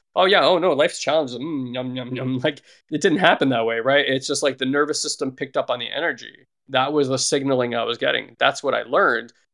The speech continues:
And then later on in life, as I deal with things, I can see how, I can see my programming through the circumstances that I'm dealing with, right? That's why it's this, the mirror is showing you what's inside.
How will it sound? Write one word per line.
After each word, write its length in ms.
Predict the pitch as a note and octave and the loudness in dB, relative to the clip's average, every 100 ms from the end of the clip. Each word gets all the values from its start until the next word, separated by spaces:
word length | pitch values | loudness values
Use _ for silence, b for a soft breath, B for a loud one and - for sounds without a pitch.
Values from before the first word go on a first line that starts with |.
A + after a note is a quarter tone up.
| - | -8
And 120 | C3 | -4
then 140 | C#3 C3+ | 0 2
later 240 | D3+ D3+ | 4 6
on 160 | C#3+ C3 | 4 2
in 120 | A#2+ | 0
life, 580 | C#3 G3+ C3 A2+ - - | 2 2 0 -6 -12 -4
as 160 | B2+ A#2+ | 0 0
I 120 | A2+ | 0
deal 360 | A2+ C3+ D#3 | -2 0 2
with 160 | B2+ A#2 | 2 -2
things, 640 | - G#3 B2 A2+ - - _ _ _ - | -2 -4 -4 -8 -12 -14 _ _ _ -6
I 120 | C#3 | -4
can 160 | C#3 B2 | -4 -4
see 320 | - - F3 | -4 -4 -2
how, 240 | B2+ B2+ - | 0 0 -2
I 60 | B2+ | -6
can 120 | B2 | -6
see 160 | D#3 | -2
my 140 | D3 A#2 | 0 0
programming 560 | - D3+ B2+ A#2 A2+ | 0 0 0 -2 -4
through 180 | - C3 | -8 -10
the 80 | A#2 | -6
circumstances 720 | - C3 A#2+ - A2 A2 A2+ | -6 -6 -8 -10 -10 -10 -10
that 160 | A2+ G#2+ | -10 -12
I'm 80 | A2 | -6
dealing 300 | B2+ C3+ - | -4 -4 -10
with, 180 | - _ _ | -20 _ _
right? 240 | A#2 A#2 A#2+ | -2 0 0
That's 220 | B2+ - | 0 4
why 140 | C3+ | 4
it's 180 | G#2 - | 4 -2
this, 240 | A#2+ - - _ _ - | -4 -4 -6 _ _ -10
the 80 | |
mirror 320 | A#2 B2 D3+ D3+ | 0 4 6 6
is 140 | D3 | 4
showing 320 | D#3+ D#3 B2 | 4 4 4
you 180 | G#2+ F#2 A#2+ | -2 -10 -4
what's 240 | B2 B2+ | -4 -2
inside. 420 | C3 B2 G#2+ - | 0 0 0 -6